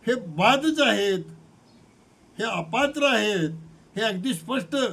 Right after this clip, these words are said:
आंधळ्या माणसाला सुद्धा दिसतंय, आंधळ्या माणसाला सुद्धा दिसतंय.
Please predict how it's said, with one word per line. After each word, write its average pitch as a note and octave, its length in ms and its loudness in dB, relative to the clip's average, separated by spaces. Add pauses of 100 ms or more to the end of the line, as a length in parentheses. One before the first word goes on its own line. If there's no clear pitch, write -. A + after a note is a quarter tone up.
(960)
आंधळ्या G#3+ 420 4
माणसाला A3 460 0
सुद्धा A3 220 -2
दिसतंय, D#3+ 480 -4 (1200)
आंधळ्या E3+ 400 0
माणसाला F#3+ 420 -4
सुद्धा F#3+ 280 -4 (420)
दिसतंय. F3 400 -4